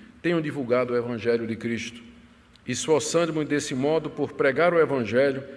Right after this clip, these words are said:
não onde Cristo já fora anunciado, para não edificar sobre fundamento alheio. Antes, como está escrito,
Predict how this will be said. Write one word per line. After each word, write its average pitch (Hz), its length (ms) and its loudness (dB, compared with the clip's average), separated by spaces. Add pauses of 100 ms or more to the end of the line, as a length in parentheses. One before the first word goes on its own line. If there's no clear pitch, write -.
(200)
não 208 240 6
onde 165 140 2
Cristo 156 460 -4
já 135 160 2
fora 151 260 0
anunciado, 131 640 0
para 139 220 2
não 151 220 0
edificar 123 440 -2
sobre 120 320 -6
fundamento 117 540 -2
alheio. 107 540 -2 (360)
Antes, 147 540 -4
como 113 160 -10
está 110 240 -4
escrito, 120 480 -4